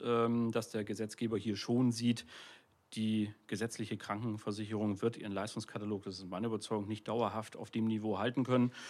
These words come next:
Und, ähm, insofern werden betriebliche Lösungen sicherlich auf Dauer attraktiver.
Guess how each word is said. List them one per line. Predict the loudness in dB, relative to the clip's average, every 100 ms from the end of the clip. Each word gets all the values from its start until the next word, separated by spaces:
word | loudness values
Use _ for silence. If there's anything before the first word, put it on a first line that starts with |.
| -10
Und, | 0 0 0 2
ähm, | 2 4 4 2 0
insofern | -2 -2 0 2 2 2 2
werden | 0 0
betriebliche | -2 -4 -4 -4 -2
Lösungen | 0 0 0 -2
sicherlich | -2 -2 -4 -6
auf | -8
Dauer | -4 -2 -2
attraktiver. | -6 -12 -14 2 6 6 6